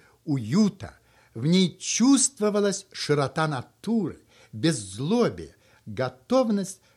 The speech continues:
к самопожертвованию, к вниманию, к радованию всех встречных и поперечных. Улыбка этого человека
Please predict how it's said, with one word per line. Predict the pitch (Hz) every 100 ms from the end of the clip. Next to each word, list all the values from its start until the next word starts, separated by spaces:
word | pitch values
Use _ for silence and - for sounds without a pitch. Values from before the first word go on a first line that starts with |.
| _
к | -
самопожертвованию, | - 143 139 127 104 123 233 233 - 175 170 170 _ _
к | -
вниманию, | 123 123 117 135 226 226 202 180 180 _ _ _
к | - 123
радованию | 139 226 226 175 185 185 185 175 _ _
всех | - - 127
встречных | - - - 214 233 - 175 -
и |
поперечных. | 147 131 - 135 90 - - - _ _ _ _ _ _ -
Улыбка | 175 202 240 - -
этого | 139 - 202 170 117
человека | 113 - 123 139 233 233 -